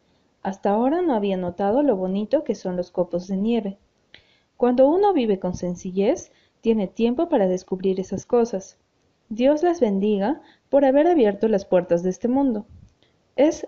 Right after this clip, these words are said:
realmente encarta-, encantador preocuparse porque la manteca vale cinco centavos más".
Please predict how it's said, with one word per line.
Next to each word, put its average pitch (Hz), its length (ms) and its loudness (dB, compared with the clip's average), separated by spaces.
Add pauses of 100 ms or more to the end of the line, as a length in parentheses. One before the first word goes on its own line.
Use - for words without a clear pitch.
(120)
realmente 254 680 2
encarta-, 185 500 -4 (220)
encantador 196 760 2
preocuparse 214 720 0
porque 202 300 -2
la 190 120 0
manteca 190 480 -2
vale 180 240 2
cinco 226 340 -2
centavos 190 520 -2
más". 254 380 -2